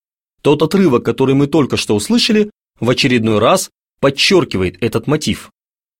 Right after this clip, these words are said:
Первые апостолы, Андрей Первозванный и Иоанн Богослов, пошли вслед за Христом, так как хотели получить ответы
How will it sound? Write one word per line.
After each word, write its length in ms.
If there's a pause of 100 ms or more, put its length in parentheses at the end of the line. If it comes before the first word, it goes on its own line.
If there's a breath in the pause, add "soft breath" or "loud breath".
(580)
Первые 400
апостолы, 580 (320)
Андрей 360
Первозванный 640
и 260 (120)
Иоанн 260
Богослов, 540 (360)
пошли 360
вслед 320
за 100
Христом, 540
так 160
как 140
хотели 360
получить 420
ответы 600